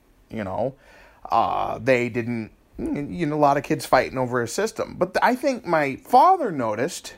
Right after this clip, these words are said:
that when I was playing the games, I was calm. Things,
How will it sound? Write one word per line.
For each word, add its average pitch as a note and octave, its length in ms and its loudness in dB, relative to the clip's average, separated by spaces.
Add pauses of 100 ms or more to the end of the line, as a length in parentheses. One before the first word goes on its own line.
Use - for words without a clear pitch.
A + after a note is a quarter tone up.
(120)
that - 160 6
when F#3 100 2
I F3+ 60 4
was E3+ 180 2
playing C4 580 0
the G#3 80 -4
games, C3 680 -2 (360)
I B2 100 4
was A2+ 160 -4
calm. C#3 580 2 (1400)
Things, G3+ 600 0